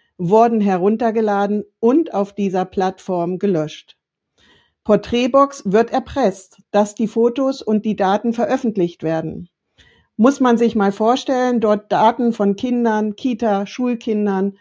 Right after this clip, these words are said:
und die könnten jetzt ungehindert durch die Erpresser im Internet auftauchen.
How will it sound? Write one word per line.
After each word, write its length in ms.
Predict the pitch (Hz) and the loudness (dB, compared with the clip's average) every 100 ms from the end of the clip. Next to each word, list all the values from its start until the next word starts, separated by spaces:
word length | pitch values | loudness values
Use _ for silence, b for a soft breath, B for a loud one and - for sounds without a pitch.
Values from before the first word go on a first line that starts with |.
| b b b | b b b
und 240 | 226 196 | 0 4
die 180 | 269 277 | 4 4
könnten 440 | - 226 240 233 | 0 0 -2 0
jetzt 260 | 214 208 - | 0 0 -4
ungehindert 920 | - 269 285 277 220 214 214 220 233 202 | 0 2 2 0 2 2 0 0 -4 -6
durch 260 | 196 226 - | -2 -2 -2
die 100 | 254 | -2
Erpresser 640 | 233 233 185 190 220 - | -2 -4 -6 -2 -4 -2
im 160 | 196 | -2
Internet 480 | 190 208 226 202 196 | 0 0 0 -2 -2
auftauchen. 720 | 185 165 - 165 170 - 180 | -4 -6 -8 -14 -14 -16 -20